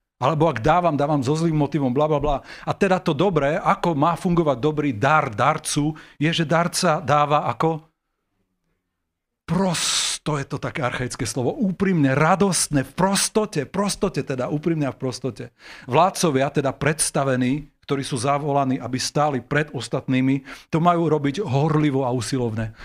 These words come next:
Ak je, kdekoľvek vedieš seba, rodinu, kdekoľvek si predstavený, vieš, že najhoršie je, keď sme ufrflaní, zničení, vyčerpaní, nespokojní, horkí, znovu neocenení.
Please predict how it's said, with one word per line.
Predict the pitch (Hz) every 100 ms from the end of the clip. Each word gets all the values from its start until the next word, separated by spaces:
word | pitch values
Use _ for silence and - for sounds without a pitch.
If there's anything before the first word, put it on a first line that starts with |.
| - - _ _ _ _ 135
Ak | 165
je, | 156 156 -
kdekoľvek | 107 120 170 170 156 110
vedieš | 135 127 117 110 - -
seba, | - 151 139 127 139
rodinu, | 139 135 143 120
kdekoľvek | 104 139 143 127 -
si | 151 143
predstavený, | 135 131 - 143 131 127 107
vieš, | 123 151 147 - - -
že | 117
najhoršie | 131 143 151 151 131 117
je, |
keď | 143
sme | 117 131 147
ufrflaní, | 131 135 143 127 123 117 120 -
zničení, | 110 107 135 - 147 120 107
vyčerpaní, | 95 127 - 127 - 123 113
nespokojní, | 120 131 - 147 147 131 120 113 - - -
horkí, | 123 151 156 - 123 123 -
znovu | 131 131 123 123
neocenení. | 175 117 - 127 127 120